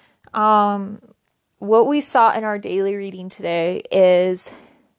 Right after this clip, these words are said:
pretty much at the beginning, you start seeing,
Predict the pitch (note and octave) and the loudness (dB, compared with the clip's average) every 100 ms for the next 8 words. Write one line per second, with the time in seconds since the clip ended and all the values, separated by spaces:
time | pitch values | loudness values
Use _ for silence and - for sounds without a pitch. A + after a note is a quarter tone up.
0 | _ _ _ _ - - A3 G3+ A#3 D4 | _ _ _ _ -20 -6 2 2 2 0
1 | A3+ F#3 F3+ - - _ _ _ _ _ | 0 0 -4 -10 -20 _ _ _ _ _
2 | _ - G3 A3+ A3+ A#3+ A3 G3+ F#3+ G3+ | _ -4 -2 -2 -6 -4 -6 -6 -8 -10
3 | G3 - - G#3 G3+ A#3 - - - B3 | -10 -12 -4 0 2 0 -4 -14 -8 -6
4 | A3 F#3+ F3+ F3+ | -6 -8 -12 -14